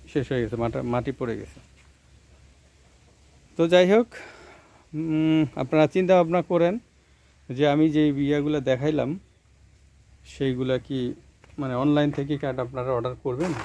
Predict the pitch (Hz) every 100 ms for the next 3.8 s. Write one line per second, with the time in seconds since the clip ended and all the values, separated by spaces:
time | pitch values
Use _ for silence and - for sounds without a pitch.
0 | - - 110 123 107 104 104 - - 123
1 | 117 113 - 113 117 117 117 - 127 127
2 | 156 214 - _ - _ _ _ _ _
3 | _ _ _ _ - _ _ -